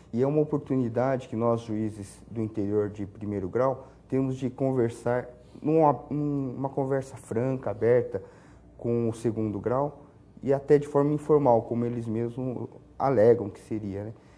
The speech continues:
E é muito interessante porque a gente consegue descobrir os problemas de segundo grau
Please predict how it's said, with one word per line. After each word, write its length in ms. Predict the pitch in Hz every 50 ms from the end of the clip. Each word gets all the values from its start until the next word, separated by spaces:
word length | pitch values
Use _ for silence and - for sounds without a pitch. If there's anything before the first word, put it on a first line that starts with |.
| - - - - - -
E 60 | 123
é 40 | 131
muito 220 | 135 151 160 - 175
interessante 520 | 170 175 165 156 143 - 160 151 156 -
porque 160 | - - -
a 80 | 139 131
gente 240 | 135 135 131 127 -
consegue 480 | - 135 131 - 131 123 127 127 - 160 170 -
descobrir 380 | - - - - 120 110 104 110
os 120 | 110 -
problemas 600 | - - 120 113 104 110 131 151 160 170 160 131 123
de 100 | 113 -
segundo 420 | - - 117 110 110 113 113 101 101
grau 480 | 98 101 110 123 143 147 - - -